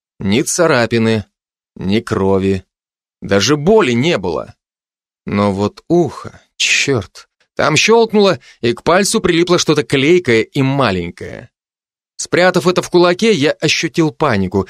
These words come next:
Кажется, мой наушник-переводчик иномирских языков, который я вставил в ухо еще в поезде перед тем, как отправиться в мир восьми империй,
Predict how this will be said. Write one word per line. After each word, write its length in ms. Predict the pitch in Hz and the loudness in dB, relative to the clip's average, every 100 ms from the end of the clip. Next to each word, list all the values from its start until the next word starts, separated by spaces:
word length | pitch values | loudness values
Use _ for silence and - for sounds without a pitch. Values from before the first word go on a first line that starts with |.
| - _ | -10 _
Кажется, 480 | - 82 107 101 113 | -4 -2 0 -2 -2
мой 220 | 117 127 | 0 2
наушник-переводчик 1040 | 123 131 135 - 117 127 127 139 123 - - | 2 0 0 -2 -2 -2 0 2 0 -2 -4
иномирских 580 | 147 139 143 - 135 143 | -2 0 0 -2 -4 -2
языков, 500 | 127 139 180 135 - | -4 0 2 2 0
который 300 | 101 110 117 | -2 2 2
я 140 | 123 | 0
вставил 340 | - 131 127 | 0 0 2
в 100 | 123 | 0
ухо 200 | 151 - | -2 0
еще 220 | 127 123 131 | 0 0 -4
в 80 | - | 0
поезде 400 | 180 156 113 117 | 2 2 0 -2
перед 240 | 127 131 | -2 -2
тем, 180 | 147 127 | -2 -2
как 140 | 127 | -2
отправиться 500 | 135 143 139 123 139 | -2 0 0 0 -2
в 60 | 135 | -2
мир 160 | 156 | 0
восьми 320 | 139 131 156 147 | 0 0 0 0
империй, 420 | 175 185 139 | 2 2 0